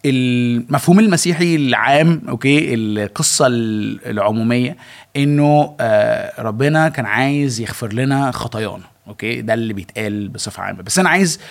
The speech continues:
أوسع بقى المفهوم ده النهاردة معاك، ناخده كده إيه في القصة المسيحية من أولها لآخرها ونشوف، آه، المفهوم ده بيكبر إزاي، إيه هو، ليه نعمله، وإزاي نعمله. يعني فكر فيها كده معايا،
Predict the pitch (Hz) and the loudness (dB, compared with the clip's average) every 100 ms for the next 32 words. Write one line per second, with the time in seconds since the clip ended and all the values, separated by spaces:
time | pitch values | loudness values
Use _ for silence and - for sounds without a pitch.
0 | - - 127 180 - 127 147 143 127 - | -20 -2 2 4 4 4 4 4 2 2
1 | 147 139 143 131 127 127 160 143 104 135 | 2 4 2 2 0 0 -2 -2 -2 -2
2 | - - - 123 117 123 123 120 120 120 | -4 -14 -12 -8 -6 0 2 2 -2 -6
3 | - - 107 - 135 - 120 104 98 - | -14 -12 -12 -4 -2 0 -2 -2 -6 -4
4 | 123 120 113 110 110 127 123 123 - 123 | -2 0 -2 -2 -2 0 -2 -4 -6 -6
5 | 127 107 98 - 143 135 - - - - | -4 -6 -6 -2 -2 -4 -14 -20 -16 -8
6 | 104 101 101 98 147 131 131 139 123 113 | -6 -6 -6 -6 -2 0 0 0 0 -2
7 | 98 123 131 127 - 135 127 131 131 139 | 0 0 0 -4 -6 -2 2 4 4 2
8 | - - _ - 107 131 131 113 127 135 | -4 -20 _ -10 -4 0 2 2 2 2
9 | 135 - 107 104 104 139 135 117 131 135 | 0 -6 -8 -6 0 2 2 2 2 2
10 | - _ - 113 98 98 98 107 107 120 | -2 _ -16 -6 -6 -6 -8 -8 -10 -10
11 | - 117 113 107 110 107 107 120 | -10 -8 -8 -8 -8 -4 -4 -4